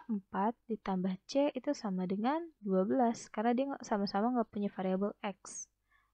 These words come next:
Berarti dua belas sama dengan A empat ditambah dengan C. Atau dua belas dikurang A empat sama dengan C.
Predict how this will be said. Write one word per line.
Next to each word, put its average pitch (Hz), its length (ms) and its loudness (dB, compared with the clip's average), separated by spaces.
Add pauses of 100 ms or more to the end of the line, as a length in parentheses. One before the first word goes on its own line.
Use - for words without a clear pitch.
(120)
Berarti 277 640 0
dua 196 320 2
belas 202 400 2
sama 185 480 -4
dengan 208 400 -2 (960)
A 302 160 2 (100)
empat 196 640 -2 (640)
ditambah 214 720 0
dengan 233 480 -2
C. 214 180 -6 (680)
Atau 220 640 0
dua 202 240 4
belas 214 480 0
dikurang 190 480 -4 (100)
A 302 140 0 (100)
empat 202 460 -6 (560)
sama 302 560 -2
dengan 214 560 0 (180)
C. - 240 -6